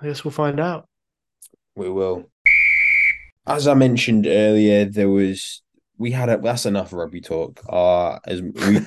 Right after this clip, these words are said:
Speaker 2: go on all day, but there were so many other great sporting events that happened over the weekend, and I think I, I kinda wanna ease us into this one, because there's gonna be a future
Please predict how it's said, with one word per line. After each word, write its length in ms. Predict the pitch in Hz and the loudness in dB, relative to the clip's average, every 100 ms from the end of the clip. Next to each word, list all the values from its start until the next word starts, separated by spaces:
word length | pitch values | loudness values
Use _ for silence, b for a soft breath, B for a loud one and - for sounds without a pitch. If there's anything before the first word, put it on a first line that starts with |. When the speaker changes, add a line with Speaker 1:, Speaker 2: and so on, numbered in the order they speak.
| 190 | 0
Speaker 2:
go 140 | 87 90 | 0 -2
on 80 | 87 | -2
all 180 | 87 85 | -2 -2
day, 260 | 85 85 b b b _ - | -2 -2 b b b _ -6
but 240 | 113 110 | 0 4
there 80 | 110 | 4
were 80 | 107 | 4
so 320 | - 127 120 | 2 0 2
many 260 | 117 107 - | 2 0 -2
other 200 | 110 107 | -4 -4
great 720 | 95 101 101 107 104 98 - | -4 -6 -4 -2 -2 -4 -12
sporting 720 | - 104 101 98 98 95 95 b b - | -14 -6 -6 -6 -8 -8 -10 b b -6
events 300 | 95 95 98 | 0 0 0
that 100 | 92 | -4
happened 220 | - 92 | -4 -4
over 160 | 92 | -2
the 80 | 90 | -4
weekend, 480 | 90 87 90 87 87 b b b _ | -4 -6 -6 -6 -8 b b b _
and 500 | 95 95 95 92 - _ _ | 0 2 2 -2 -8 _ _
I 100 | - | -10
think 360 | 98 104 107 - _ _ _ - | -2 -2 -2 -8 _ _ _ -6
I, 200 | 107 123 - | -2 -2 -2
I 80 | 127 | -4
kinda 280 | - 214 | -2 -2
wanna 300 | 240 185 120 - | 0 0 0 0
ease 360 | 127 131 123 | 2 4 4
us 120 | 104 | 0
into 220 | 110 123 95 | -2 -4 -4
this 220 | 87 - | -6 -4
one, 220 | 87 85 | -6 -6
because 400 | 90 - 92 87 | -10 -8 -8 -6
there's 160 | 92 - | -8 -6
gonna 220 | 113 110 | -4 -2
be 320 | 110 107 101 | 0 0 -2
a 280 | 92 92 90 | -4 -6 -6
future 1000 | - - - 101 107 - 98 92 87 | -12 -20 -6 -4 -4 -6 -4 -4 -4